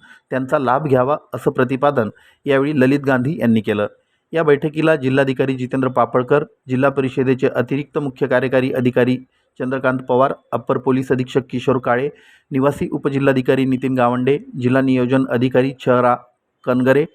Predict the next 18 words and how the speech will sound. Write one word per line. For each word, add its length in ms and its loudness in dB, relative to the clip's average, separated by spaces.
शिक्षणाधिकारी 640 0
माध्यमिक 520 -2
मनीष 240 0
पवार, 340 0
चंद्रप्रभू 640 2
दिगंबर 500 2
जैन 400 0
मंदिराचे 520 2
अध्यक्ष 420 -2
प्रमोद 460 -2
जैन, 220 2
पद्मप्रभू 540 0
दिगंबर 440 2
जैन 220 2
मंदिराचे 500 2
अध्यक्ष 420 0
भरत 280 2
जैन, 280 2